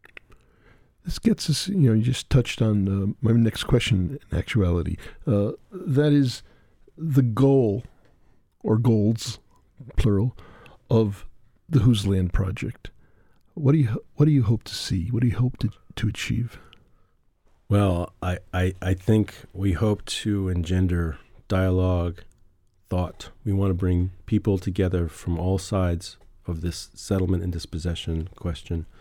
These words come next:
Speaker 2: So we want to bring white settler descendants together with Native, Black, other communities. We want them to talk to each other. We want to raise broad public awareness about the history that it exists, go deep,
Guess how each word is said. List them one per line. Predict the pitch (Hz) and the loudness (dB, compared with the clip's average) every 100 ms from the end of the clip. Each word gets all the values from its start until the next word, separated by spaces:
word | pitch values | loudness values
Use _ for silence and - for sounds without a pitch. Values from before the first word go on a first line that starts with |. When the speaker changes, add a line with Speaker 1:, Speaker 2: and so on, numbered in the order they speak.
| - - - - - - - - - _ _ | -20 -20 -18 -14 -14 -14 -20 -20 -20 _ _
Speaker 2:
So | - 82 78 80 78 - - | -12 -8 -4 -4 -6 -10 -6
we | 95 | -2
want | 85 85 | -2 -2
to | 82 | -4
bring | 78 85 82 | -4 -2 -2
white | 82 80 - | -2 -6 -8
settler | - 90 98 87 85 73 - - - | -6 -4 -2 0 0 -4 -12 -16 -8
descendants | 87 - 90 87 85 76 - - - - - - | -8 -4 -2 0 0 -2 -8 -20 -20 -20 -20 -14
together | - 82 78 | -8 -6 -6
with | 76 78 - 87 | -6 -6 -6 -4
Native, | 82 80 76 - - | -2 -2 -6 -14 -10
Black, | 87 80 78 - - - | -6 -4 -6 -10 -20 -12
other | - 82 | -6 -6
communities. | 82 - 82 82 80 78 76 - _ - | -4 -4 -2 -2 -2 -4 -8 -18 _ -2
We | |
want | 90 92 87 | 0 0 0
them | 82 | -4
to | - 82 80 - - | -2 -6 -6 -14 -4
talk | 110 101 - | -4 -2 -2
to | 107 | -4
each | 101 104 | -2 -4
other. | 101 98 - - - - - | -2 -4 -6 -18 -20 -20 -4
We | 107 | 0
want | 92 | 2
to | 92 | 4
raise | 98 95 | 4 4
broad | 87 95 95 90 | 2 2 2 4
public | 104 98 87 | 2 0 -2
awareness | 85 90 104 117 120 - | -2 2 4 4 2 -2
about | 110 107 110 - | -6 -4 -4 -4
the | |
history | 95 107 - 110 | -4 -4 -2 -2
that | 98 | 0
it | 87 | -2
exists, | 87 98 104 - | -4 -2 -2 -2
go | - | -6
deep, | 76 80 120 - | -4 0 0 0